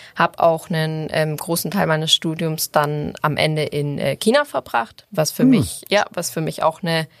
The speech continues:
Speaker 1: wirklich tolle Erfahrung war, weil ich dann als Studentin und als Praktikantin eben ein paar Monate dort war, um dann einfach nochmal die Kultur kennenlernen, eine ganz andere Weise zu leben und zu arbeiten. Das hat mich persönlich nochmal groß weitergebracht, muss ich sagen.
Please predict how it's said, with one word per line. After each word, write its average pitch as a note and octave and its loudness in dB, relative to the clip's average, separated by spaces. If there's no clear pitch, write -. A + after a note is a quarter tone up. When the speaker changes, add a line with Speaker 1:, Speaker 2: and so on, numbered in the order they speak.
Speaker 1:
wirklich A3 4
tolle G3 2
Erfahrung F3 -2
war, F#3 0
weil D#3+ -2
ich - -10
dann E3 -2
als D#3+ 0
Studentin F3 -2
und F3 2
als E3 2
Praktikantin F3+ 0
eben E3 0
ein E3 -6
paar E3+ 2
Monate E3 2
dort E3+ 2
war, E3+ 2
um D#3 -4
dann D#3+ 0
einfach D#3+ 0
nochmal D3+ 0
die F3 2
Kultur F#3 2
kennenlernen, E3+ 0
eine D#3+ -2
ganz E3 -4
andere E3 0
Weise E3 0
zu - -6
leben E3 0
und E3 -2
zu - 0
arbeiten. E3+ 0
Das E3 -2
hat - -2
mich G#3 4
persönlich A#3 0
nochmal A#3+ 0
groß A3 -2
weitergebracht, A#3+ -4
muss A3 -4
ich A3 -6
sagen. A#3+ -2